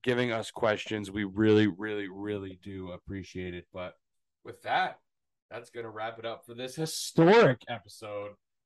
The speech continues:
this very nice episode, episode sixty-nine of Crunch Time with the N three two six duo. As always, again, I keep saying it,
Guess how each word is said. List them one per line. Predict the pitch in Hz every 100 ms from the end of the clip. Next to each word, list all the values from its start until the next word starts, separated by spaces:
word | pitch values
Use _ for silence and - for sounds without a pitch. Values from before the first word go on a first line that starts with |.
| _ -
this | 135 135 - - _ _ _ _
very | 110 156
nice | 156 139 131
episode, | 127 113 107 - 110 98 95 - - _ -
episode | 156 143 135
sixty-nine | 104 104 113 110 110
of | 104 -
Crunch | - 117 110
Time | - 113 110 -
with | 104 113 -
the | 113 -
N | 113 110 104 - _ -
three | 98 107
two | 104 - 101
six | - 104 -
duo. | 110 104 104
As | 123 139 117
always, | 120 120 117
again, | - 110 120 117
I | 110
keep | - 127
saying | 123 120 113 117
it, | 113